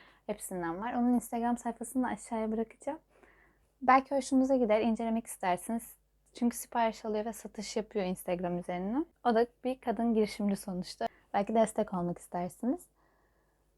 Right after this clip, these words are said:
Ee, onun dışında bu kadardı videom. Umarım tekrardan beğenmişsinizdir. Umarım keyif almışsınızdır. Ve her zaman mottomuz denge. Dengelemeyi unutmuyoruz. İstediğimiz her şeyi yiyebiliriz.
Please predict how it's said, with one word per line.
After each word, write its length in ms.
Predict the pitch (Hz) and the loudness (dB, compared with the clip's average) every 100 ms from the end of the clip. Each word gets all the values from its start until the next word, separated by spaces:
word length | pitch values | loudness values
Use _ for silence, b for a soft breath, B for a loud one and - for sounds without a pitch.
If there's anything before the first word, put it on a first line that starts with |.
| _ _ B B B B B B _ - | _ _ B B B B B B _ -4
Ee, 260 | 247 254 269 | 0 0 0
onun 280 | 285 311 | 2 2
dışında 600 | 277 - 302 311 320 311 | 0 -2 0 2 2 0
bu 40 | 269 | -2
kadardı 540 | - 208 175 175 220 | -4 -2 -2 -2 -2
videom. 380 | 220 185 190 269 - b b b b b b | -2 -4 -6 -6 -10 b b b b b b
Umarım 280 | 277 294 294 | 4 6 4
tekrardan 640 | 285 269 240 190 190 190 | 2 -4 -2 -4 -2 -2
beğenmişsinizdir. 920 | 208 214 220 220 - 180 180 _ - | 0 2 0 -2 -4 -6 -6 _ -6
Umarım 340 | 233 226 226 233 | -2 0 0 0
keyif 300 | - 226 226 | 0 -2 0
almışsınızdır. 960 | 196 180 185 - 175 175 180 - 269 277 b b b b b b b _ _ - | -2 -2 -4 -8 -8 -6 -8 -2 -2 -2 b b b b b b b _ _ -4
Ve 320 | 226 262 - - | 4 4 4 -2
her 280 | - 247 | 2 4
zaman 300 | 240 214 220 | 4 4 2
mottomuz 800 | 220 214 - 208 208 262 - - - b b 208 | 2 0 -4 -4 0 -2 -4 -20 -20 b b 0
denge. 480 | 190 190 175 170 - B B B | 2 4 4 0 -2 B B B
Dengelemeyi 600 | 226 220 226 240 247 262 | 2 4 6 4 6 6
unutmuyoruz. 600 | 240 254 262 262 254 262 254 | 6 2 0 -4 -2 -4 -6
İstediğimiz 580 | - 254 233 247 254 | -6 -6 -2 -2 -2
her 200 | - 233 | -4 -6
şeyi 240 | 240 - 269 | -6 -4 0
yiyebiliriz. 580 | 269 262 254 254 277 | 2 2 0 -4 -6